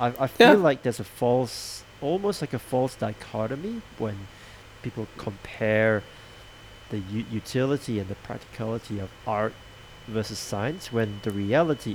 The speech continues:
Speaker 1: is you actually need both to be
Speaker 2: Yeah.
Speaker 1: a whole human being, right?
Speaker 2: Well, I think as well, like,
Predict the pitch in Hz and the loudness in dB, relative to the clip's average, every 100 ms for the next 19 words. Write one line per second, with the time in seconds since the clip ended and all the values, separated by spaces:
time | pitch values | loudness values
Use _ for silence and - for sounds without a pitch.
0 | 127 120 95 - 107 131 156 - 160 107 | 0 0 -2 -4 -2 -2 -2 -4 -2 -2
1 | 104 92 110 160 107 - - - 113 113 | -6 -4 -2 0 -2 -8 -20 -10 -6 -2
2 | 107 101 - - - - - - 196 175 | -2 -2 -6 -14 -20 -20 -10 4 8 8
3 | 175 - 113 - 131 131 127 117 107 - | 6 -4 -6 0 4 6 6 2 -2 -14
4 | - - - - - - 139 123 101 220 | -20 -20 -20 -18 -4 0 0 0 2 4
5 | 131 95 - - 113 156 208 175 180 240 | 2 0 -14 -8 0 4 10 10 10 10
6 | 240 143 147 151 123 | 10 10 10 12 10